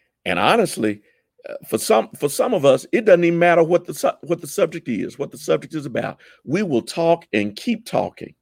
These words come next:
and keep talking about people, about issues, about people's personal lives. And folks,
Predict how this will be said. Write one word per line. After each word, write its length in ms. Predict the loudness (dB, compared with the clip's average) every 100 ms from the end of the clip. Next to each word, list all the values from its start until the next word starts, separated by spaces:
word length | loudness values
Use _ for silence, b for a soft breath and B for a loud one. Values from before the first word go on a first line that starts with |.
| _ _ _ _ _ _ _ _ _ 0
and 240 | 0 0
keep 320 | -2 -2 0
talking 460 | 0 0 0 -10 -20 _ _ _ _ _ _ _ _ _ _ _ _ _ _ _ _ _ -2
about 440 | 2 2 2 -4 _ _ -6
people, 560 | 0 2 4 2 2 -8 _ _ _ _ _ _ _ _ _ _ _ -2
about 380 | 4 4 4 0
issues, 840 | 0 0 -4 -6 -6 -10 -18 -20 _ _ _ _
about 280 | 0 2 0
people's 380 | -6 -10 -12 -16
personal 540 | -2 0 0 -4 -4
lives. 840 | -2 -2 -4 -10 -16 -20 -20 -20 _ _ _ _ _ _ _ _ _ -6
And 200 | -4 -4
folks, 720 | -4 0 0 -2 -8 -18 -20